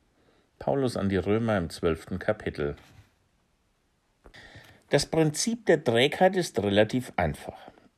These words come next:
Es geht um Beharrungsvermögen, also die Gleichförmigkeit der Bewegung eines Körpers, solange keine äußeren Kräfte darauf einwirken. Kurz, wir bleiben im gleichen Trott,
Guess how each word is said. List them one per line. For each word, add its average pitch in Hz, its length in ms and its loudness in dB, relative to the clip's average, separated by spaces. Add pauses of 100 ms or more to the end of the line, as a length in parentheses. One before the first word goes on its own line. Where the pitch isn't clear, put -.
(340)
Es - 260 -4
geht 107 260 -2
um 104 300 -2
Beharrungsvermögen, 85 1400 2 (960)
also 110 220 6
die 104 180 0
Gleichförmigkeit 185 1300 0
der 131 80 6
Bewegung 127 640 0
eines 117 380 -2
Körpers, - 840 -4
solange 117 500 2
keine 131 440 -2
äußeren 131 560 2
Kräfte 107 500 -2
darauf 117 460 -2
einwirken. 73 560 -4 (1040)
Kurz, - 480 4 (1120)
wir 135 220 4
bleiben 104 380 6
im 90 100 -2
gleichen 92 480 2
Trott, - 480 0